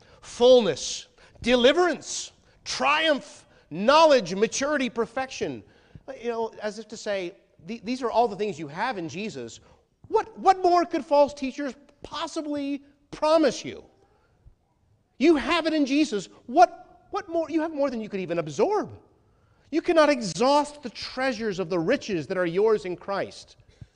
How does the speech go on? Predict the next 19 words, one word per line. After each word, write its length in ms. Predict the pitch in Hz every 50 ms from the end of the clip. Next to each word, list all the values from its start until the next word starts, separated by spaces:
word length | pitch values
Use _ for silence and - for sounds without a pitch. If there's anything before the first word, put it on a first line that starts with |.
| _ _ _ - _ _ _ _ _ _ _ _ _ _ _ _ _ -
There 200 | - 180 214 220
is 160 | 214 151 156
nothing 760 | 170 165 160 170 202 254 285 262 - 165 131 117 123 147 175 - _ _ _ _ _ -
that 240 | - 196 196 - -
anyone 520 | - 233 262 294 285 247 196 165 180 208 -
could 160 | - 240 262
offer 400 | 277 294 339 349 330 339 339 254
you. 320 | 208 170 131 98 90 90 - _ _ _ _ - - - _ -
So 160 | _ - 156 131
take 340 | - - 202 269 302 302
heed," 360 | - 240 262 277 269 240 180 135
he 120 | 147 143
warns, 540 | 143 135 139 139 131 107 87 101 104 - -
"that 140 | 110 120 127
even 200 | 147 185 233 240
in 80 | 226
the 80 | 220 202
Christian 520 | - - - 277 262 269 - - 262 240
life, 400 | 233 240 226 160 120 - - -